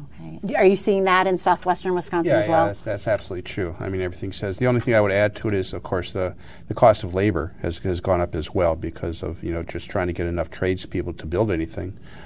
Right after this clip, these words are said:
Speaker 2: uh, has really raised the, the cost too, and that's, that's true in urban and, and rural areas.
Speaker 1: So we mentioned Wisconsin's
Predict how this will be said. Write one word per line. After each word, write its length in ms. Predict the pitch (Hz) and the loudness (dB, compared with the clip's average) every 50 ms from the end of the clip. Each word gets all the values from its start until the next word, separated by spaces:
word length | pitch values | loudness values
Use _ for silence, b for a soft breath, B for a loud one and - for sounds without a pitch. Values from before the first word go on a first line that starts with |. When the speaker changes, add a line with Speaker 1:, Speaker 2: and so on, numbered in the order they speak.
| B B B | B B B
Speaker 2:
uh, 60 | 87 | -6
has 240 | 85 82 87 85 - | -4 -4 -4 -4 -2
really 160 | 92 90 82 | -2 -2 0
raised 280 | 82 85 85 82 82 - | 0 0 -2 -4 -4 -6
the, 100 | 82 80 | -8 -8
the 160 | 82 - 82 | -6 -8 -10
cost 400 | - - - 90 78 80 - - | -10 -2 0 0 0 0 -4 -8
too, 140 | - 98 87 | -4 -4 -4
and 80 | 80 85 | -2 -4
that's, 160 | 85 82 - | -6 -6 -4
that's 180 | 90 87 82 | -6 -6 -6
true 220 | - - - - 85 | -8 -6 -4 -4 -2
in 180 | 80 87 87 - | -2 -4 -6 -4
urban 240 | - 87 85 87 85 | -4 -2 -2 -2 -4
and, 160 | 85 85 82 - | -4 -6 -8 -6
and 180 | - 87 82 | -6 -6 -4
rural 200 | 82 82 80 82 | -2 -4 -4 -4
areas. 440 | 82 82 85 85 82 82 85 - - - - - B B B B B | -4 -4 -4 -4 -6 -8 -10 -12 -16 -16 -16 -16 B B B B B
Speaker 1:
So 220 | B - 240 214 | B 6 6 6
we 160 | 214 214 214 208 | 8 6 4 4
mentioned 460 | 208 214 214 233 269 - 240 202 190 | 4 4 4 4 4 2 0 0 2
Wisconsin's 640 | 190 185 - - 202 196 190 - 196 190 175 - | 0 0 4 4 4 4 4 2 0 0 0 -2